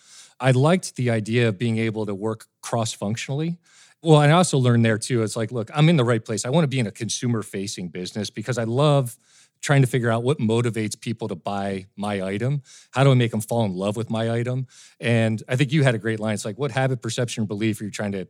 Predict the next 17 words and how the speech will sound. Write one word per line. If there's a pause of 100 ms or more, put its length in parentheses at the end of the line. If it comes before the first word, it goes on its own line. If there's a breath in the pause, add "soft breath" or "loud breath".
(120)
build,
change,
or
reinforce?" (480 loud breath)
I
wish
I
would
have
picked
that
up
earlier
in
my
career
because